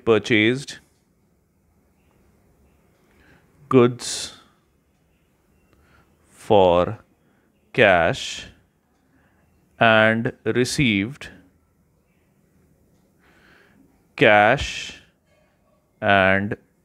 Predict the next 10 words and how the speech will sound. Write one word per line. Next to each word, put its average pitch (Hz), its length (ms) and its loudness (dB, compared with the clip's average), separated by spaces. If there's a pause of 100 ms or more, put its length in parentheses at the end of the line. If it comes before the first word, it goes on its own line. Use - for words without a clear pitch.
(140)
trade 107 460 2 (2000)
discount - 800 -8 (3250)
और 127 140 2
एक 107 140 -2
स्ट्रेट - 300 -12
लाइन - 160 -10
खींच - 280 -20
देंगे - 220 -18
ऐसे - 220 -18
करके। - 920 -20